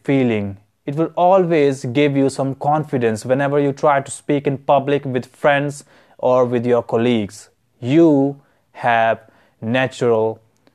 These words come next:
positiveness. So, this is how it should be.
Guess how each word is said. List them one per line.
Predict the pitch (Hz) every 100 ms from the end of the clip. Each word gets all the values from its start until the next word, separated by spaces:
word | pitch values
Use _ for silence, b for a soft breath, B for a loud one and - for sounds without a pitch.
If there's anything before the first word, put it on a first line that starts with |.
| _ _ _ _ _ -
positiveness. | 135 123 - 117 101 98 92 - - _ _ _ _ _ _ _ _ _ _ _ _ _ _ _ _ _ _ _ _ _ _ _ _ _ _ _ _ _ _ _
So, | - 139 98 - _ _ _ _ _ _ -
this | 156
is | 160
how | - 156 160 143 110 98 - _ _ _ _ _ -
it | 113
should | - 123 101
be. | 110 98